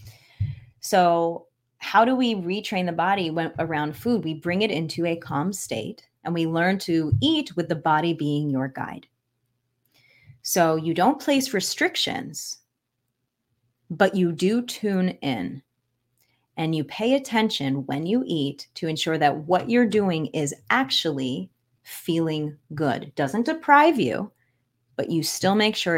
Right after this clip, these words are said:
it's feeling good for you. And what happens then? The body starts to feel a whole lot better. You start to feel a whole lot better. And that's a win-win for everyone. Because when you do this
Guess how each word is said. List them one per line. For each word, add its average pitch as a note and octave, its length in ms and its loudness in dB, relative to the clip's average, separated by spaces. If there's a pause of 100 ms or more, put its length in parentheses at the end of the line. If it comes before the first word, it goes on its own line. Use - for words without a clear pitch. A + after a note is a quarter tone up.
it's D#3 320 -8
feeling E3 580 -2 (100)
good D3+ 220 0
for - 100 -6
you. - 160 -2
And D3+ 160 0
what G3 140 10
happens A3+ 460 4
then? C3+ 340 0 (640)
The E3 80 -4
body F3 720 8
starts - 360 -8
to C#3+ 80 -14
feel C3 240 -6
a C3+ 40 -6
whole E2 340 -6
lot - 300 0
better. G#3 340 -2 (1200)
You F#3 340 8
start - 400 4
to C#3+ 80 -12
feel A2+ 480 -6 (120)
a D3+ 60 -6
whole C3+ 240 -8
lot G#2+ 240 -6
better. - 400 -6 (640)
And F3+ 160 4
that's G3 200 6
a B3+ 80 6
win-win E3+ 420 0
for - 200 -8
everyone. D3 540 -6 (960)
Because F3+ 300 -2
when F3+ 140 0
you F3+ 100 0
do G#3+ 240 0
this E3 420 2